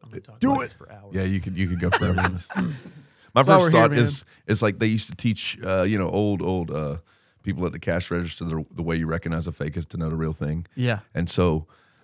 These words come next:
Speaker 2: not that the, the contingent, uh, derived modern stories <clears throat> are not the real thing,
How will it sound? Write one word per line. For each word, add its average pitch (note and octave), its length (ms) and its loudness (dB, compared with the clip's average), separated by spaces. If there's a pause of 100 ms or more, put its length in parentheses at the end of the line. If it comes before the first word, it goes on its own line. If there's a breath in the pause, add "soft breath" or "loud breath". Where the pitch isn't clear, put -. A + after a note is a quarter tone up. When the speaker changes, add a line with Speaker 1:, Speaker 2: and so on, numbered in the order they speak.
(140 soft breath)
Speaker 2:
not A2+ 320 4
that G2 380 2
the, F#2 360 0 (200)
the E2+ 540 0
contingent, A2 840 2 (640)
uh, E2 280 -2
derived G2 680 2
modern F2+ 460 0
stories D#2+ 580 -4 (100)
<clears throat> E3+ 240 0
are F2+ 120 2
not G#2 260 2
the F2 100 -4
real F2+ 220 0
thing, F#2 460 0